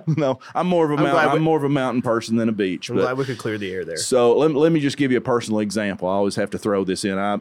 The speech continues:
Speaker 1: I reckon myself a motorcyclist.
Speaker 2: Okay.
Speaker 1: Motorcycling is my passion.
Speaker 2: Okay.
Speaker 1: Right. I have invested in
Speaker 2: <laughs>
Speaker 1: motorcycling.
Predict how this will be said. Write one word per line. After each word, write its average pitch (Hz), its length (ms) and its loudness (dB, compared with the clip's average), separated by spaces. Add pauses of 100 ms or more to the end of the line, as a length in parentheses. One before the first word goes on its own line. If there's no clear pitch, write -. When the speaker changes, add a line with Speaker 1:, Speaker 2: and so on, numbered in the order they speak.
(140)
Speaker 1:
I 107 260 0
reckon 107 420 0
myself 92 560 -2
a 82 60 -2
motorcyclist. 85 1000 -4
Speaker 2:
Okay. - 120 -12
Speaker 1:
Motorcycling 107 880 0
is 98 120 -4
my 95 180 -2
passion. - 540 -8 (100)
Speaker 2:
Okay. 101 300 -10
Speaker 1:
Right. 90 240 -6
I 117 120 -2
have 120 200 0
invested 113 1000 -2 (420)
in 92 160 -2
Speaker 2:
<laughs> 98 100 0
Speaker 1:
motorcycling. 85 720 -4